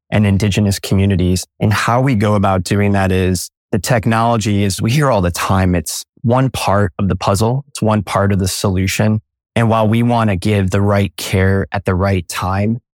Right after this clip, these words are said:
our technology needs to also be in line with co-design and the inclusion of lived experience.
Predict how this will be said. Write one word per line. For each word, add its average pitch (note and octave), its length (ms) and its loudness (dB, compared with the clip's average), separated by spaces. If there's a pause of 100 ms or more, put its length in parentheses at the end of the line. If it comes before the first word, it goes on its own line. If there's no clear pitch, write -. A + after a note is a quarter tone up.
(100)
our G#2+ 200 2
technology G2+ 960 -2 (140)
needs G#2+ 520 0
to - 200 -2
also F#2 420 0
be G2+ 400 0
in G2 160 -2
line F#2+ 340 0
with F#2+ 360 -2 (100)
co-design F#2+ 960 2
and G2 140 2
the G2 100 2
inclusion G2+ 500 0
of G2 100 0
lived F#2+ 280 0
experience. - 800 -4